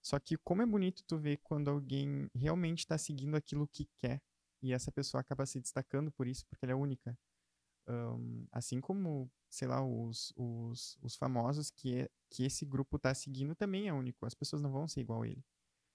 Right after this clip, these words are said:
Então, o quão é importante essa questão da identidade, né? O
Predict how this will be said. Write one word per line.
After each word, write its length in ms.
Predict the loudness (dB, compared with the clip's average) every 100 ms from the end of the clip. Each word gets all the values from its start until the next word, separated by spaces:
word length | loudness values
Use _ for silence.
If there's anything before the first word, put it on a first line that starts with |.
| _ _
Então, 840 | -6 -4 0 0 2 0 -2 -2 -4 -2
o 60 |
quão 120 | 2
é 40 | 2
importante 400 | 2 2 2 2
essa 140 | 0
questão 300 | 0 0 2
da 60 | 2
identidade, 600 | 2 0 2 2 2 2
né? 140 |
O 60 | 0